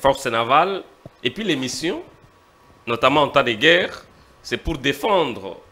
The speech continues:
l'intégrité territoriale et les frontières de la R D C, et en temps de paix, pour participer à la vie économique, à la vie sociale, euh, voire même pour la protection des personnes, leurs biens en temps de paix. Euh, c'est l'article cent quatre-vingt-cinq. Les missions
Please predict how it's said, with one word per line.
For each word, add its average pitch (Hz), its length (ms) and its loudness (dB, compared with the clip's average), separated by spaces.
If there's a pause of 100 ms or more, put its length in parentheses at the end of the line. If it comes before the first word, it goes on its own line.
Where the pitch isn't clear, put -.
l'intégrité 117 720 -6 (100)
territoriale 107 720 -2 (240)
et 123 80 -2
les 110 80 -4
frontières 107 380 -8
de 107 60 -6
la 110 120 0
R 120 60 -6
D 147 140 -6
C, 190 280 -4 (480)
et 123 120 4
en 120 120 2
temps 147 140 0
de 120 160 -2
paix, 214 400 0
pour 147 200 -6
participer 139 920 0
à 110 100 2
la 117 100 4
vie 131 160 -4
économique, 123 640 -2 (220)
à 117 80 2
la 120 100 4
vie 135 120 -4
sociale, 156 600 -2 (440)
euh, 113 100 2
voire 135 240 6
même 135 300 2
pour 147 160 -4
la - 80 6
protection 151 680 -2
des 117 120 -2
personnes, 123 380 0
leurs 127 180 2
biens 131 240 2
en 113 40 -2
temps 123 160 0
de 104 100 -6
paix. - 340 -4 (600)
Euh, 85 580 -2
c'est 117 140 -2
l'article 127 540 0
cent - 240 2
quatre-vingt-cinq. 117 560 -2
Les 127 140 0
missions 226 560 2